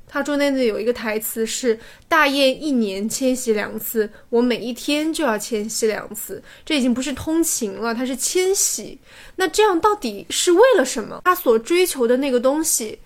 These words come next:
也就是他的那个梦想，是否值得这样的损耗？这个其实是我觉得每一段的那个角色，那个人物都在问他们自己的一句话。然后我觉得大家的那个痛苦就是，就每一个角色他的痛苦都是无法去思考或者无法去承认说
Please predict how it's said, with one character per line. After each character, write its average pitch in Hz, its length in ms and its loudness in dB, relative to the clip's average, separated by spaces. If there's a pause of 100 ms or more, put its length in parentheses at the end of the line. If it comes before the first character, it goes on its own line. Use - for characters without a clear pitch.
(220)
也 233 100 -2
就 320 140 0
是 330 100 -2
他 339 160 0
的 339 100 0
那 339 100 0
个 339 100 0
梦 349 320 2
想， - 320 -4
是 - 180 0
否 226 240 4
值 226 320 -4
得 233 300 2
这 226 80 -2
样 302 120 0
的 240 120 0
损 233 400 -4
耗？ 294 420 2 (300)
这 392 140 0
个 339 100 2
其 294 200 0
实 320 100 2
是 311 340 0
我 233 160 6
觉 233 120 0
得 269 80 4
每 247 240 2
一 131 120 -10
段 302 340 2
的 233 100 2
那 226 180 2
个 190 380 -2
角 214 300 0
色， 254 340 2
那 247 120 2
个 233 60 2
人 185 200 -2
物 247 320 -2 (260)
都 349 120 0
在 359 100 2
问 339 220 0
他 294 120 -2
们 302 100 0
自 294 140 -6
己 226 160 -6
的 - 80 -8
一 185 100 -6
句 226 160 -6
话。 254 360 -6 (320)
然 254 140 2
后 339 180 4
我 254 80 -2
觉 226 60 -4
得 262 60 -4
大 330 140 4
家 320 160 2
的 330 80 0
那 320 80 -2
个 285 100 -2
痛 320 260 -2
苦 220 180 -8
就 226 120 0
是， 240 180 -2
就 269 80 -4
每 262 120 2
一 - 80 -4
个 277 100 -2
角 240 180 2
色 226 140 -2
他 254 120 -2
的 254 80 0
痛 269 200 -4
苦 - 160 -6
都 226 100 0
是 233 240 0
无 285 160 0
法 370 240 2
去 285 560 0
思 - 240 2
考 294 240 0
或 285 100 2
者 262 60 4
无 247 140 0
法 262 220 2
去 269 180 -4
承 247 360 -4
认 349 280 0
说 262 280 2